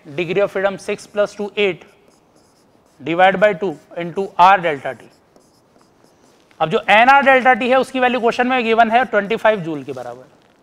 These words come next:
तो Q की वैल्यू ये हो गया फ़ोर, फ़ोर into ट्वेंटी फ़ाइव, हंड्रेड जूल अपना वर्क यहाँ पे आ जाएगा।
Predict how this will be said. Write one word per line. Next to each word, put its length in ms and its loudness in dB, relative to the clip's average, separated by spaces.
तो 100 -8
Q 180 0
की 120 0
वैल्यू 380 2
ये 280 -2
हो 200 2
गया 240 2
फ़ोर, 480 0
फ़ोर 400 2
into 260 -6
ट्वेंटी 300 -2
फ़ाइव, 300 0
हंड्रेड 520 0
जूल 320 -8
अपना 300 -10
वर्क 320 -12
यहाँ 220 -16
पे 60 -16
आ 40 -14
जाएगा। 360 -20